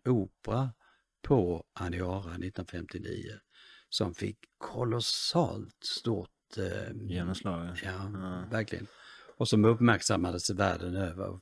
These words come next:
Speaker 1: För en svensk opera är det något alldeles, eh, unikt. Idag ska vi sägas att, ehm, att, mm, Carl B Blomdahls musik inte har samma sprängkraft som den, den hade då. Ehm, men nu, du vet,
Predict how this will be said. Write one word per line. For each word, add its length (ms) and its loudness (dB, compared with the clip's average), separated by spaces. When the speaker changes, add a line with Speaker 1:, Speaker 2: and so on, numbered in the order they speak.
Speaker 1:
För 100 0
en 60 -2
svensk 420 0
opera 360 2
är 80 -6
det 140 -2
något 220 -6
alldeles, 580 -2
eh, 560 -8
unikt. 580 0
Idag 380 8
ska 160 8
vi 100 6
sägas 380 6
att, 280 -2
ehm, 440 4
att, 420 -6
mm, 640 0
Carl 160 2
B 200 2
Blomdahls 480 4
musik 440 4
inte 200 -6
har 140 -6
samma 460 -4
sprängkraft 800 2
som 200 2
den, 460 -4
den 200 -4
hade 260 -4
då. 380 -2
Ehm, 920 -2
men 220 6
nu, 140 6
du 120 4
vet, 260 2